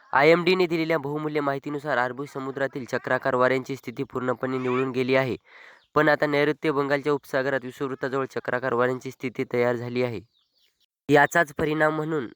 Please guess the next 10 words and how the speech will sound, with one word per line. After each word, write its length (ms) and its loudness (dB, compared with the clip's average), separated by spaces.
सध्या 320 -4
महाराष्ट्रात 480 -2
गारठा 400 -2
वाढलेला 420 -4
दिसत 320 -10
आहे. 240 -4
तरी 140 2
देखील 280 0
येत्या 240 0
काही 200 -2